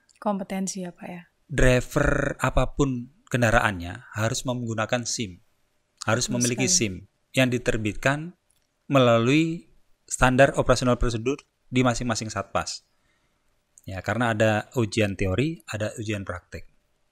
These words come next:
Speaker 2: Kemudian setelah yang pertama kompetensi, yang kedua kondisi fisiknya. Kondisi fisiknya.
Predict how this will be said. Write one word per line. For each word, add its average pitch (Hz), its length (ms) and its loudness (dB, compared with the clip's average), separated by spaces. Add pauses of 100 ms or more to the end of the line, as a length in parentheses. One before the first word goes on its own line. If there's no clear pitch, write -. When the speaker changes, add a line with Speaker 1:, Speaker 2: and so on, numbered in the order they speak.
(840)
Speaker 2:
Kemudian 151 840 0
setelah 131 640 0
yang 123 220 2
pertama 117 540 2
kompetensi, 113 680 -4
yang 131 160 -2
kedua 139 720 -2 (480)
kondisi 139 540 0
fisiknya. - 580 -6 (1400)
Kondisi 123 420 0
fisiknya. 120 460 -4